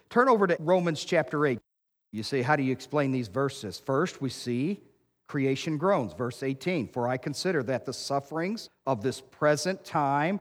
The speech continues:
are not worthy to be compared with the glory which shall be revealed in us."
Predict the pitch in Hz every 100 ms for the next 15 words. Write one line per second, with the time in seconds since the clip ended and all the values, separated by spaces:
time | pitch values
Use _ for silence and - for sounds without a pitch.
0 | - 139 131 139 127 110 107 139 151 170
1 | 185 160 127 113 127 98 - 147 156 175
2 | 208 214 _ 127 - 104 120 135 170 196
3 | 196 143 - - - 156 160 185 175 190
4 | 180 160 185 185 214 277 175 - - -